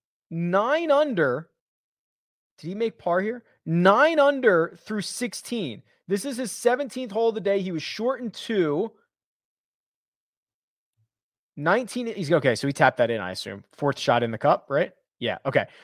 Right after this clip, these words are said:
So, wow, he's gonna go to his final hole of the day, in which he has just teed off, and he is dead down the heart.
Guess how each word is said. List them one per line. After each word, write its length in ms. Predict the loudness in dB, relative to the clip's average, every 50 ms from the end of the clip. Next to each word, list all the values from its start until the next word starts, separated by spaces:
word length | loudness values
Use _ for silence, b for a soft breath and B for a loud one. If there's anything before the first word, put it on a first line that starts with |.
| b b 0
So, 160 | 4 6 8
wow, 180 | 8 8 6
he's 320 | 4 0 0 2 2 2 2
gonna 180 | 2 0 4
go 460 | 6 8 8 10 8 8 8 4 0 -6 _ _ _ _ _ _ _ _ -14
to 520 | -6 -2 -2 0 2 2 2 0 -2 -4 -10 _ _ _ _ _ _ _ _ _ _ _ _ _ _ -2
his 220 | -2 -2 -2 -2
final 500 | -2 0 2 4 4 6 8 8 6 6
hole 260 | 6 6 6 6 6
of 60 | 4 2
the 80 | 2
day, 420 | 4 6 8 8 8 8 6 4 -2 _ _ _ _ _ _ _ _ _ _ _ _ _ 0
in 180 | 2 4 6
which 420 | 6 6 4 4 2 -4 -8 -10 _ _ _
he 200 | -10 -2 2 2
has 160 | 2 2 2
just 280 | 0 0 0 0 -2
teed 180 | -4 -2 0 4
off, 320 | 4 4 4 4 2 0 -4 _ _ _ _ _ _ -4
and 120 | -2 0
he 80 | 2 2
is 160 | 2 0 0
dead 300 | 4 6 8 8 8 6
down 220 | 4 2 2 2
the 100 | 2 2
heart. 320 | 2 4 4 4 2 0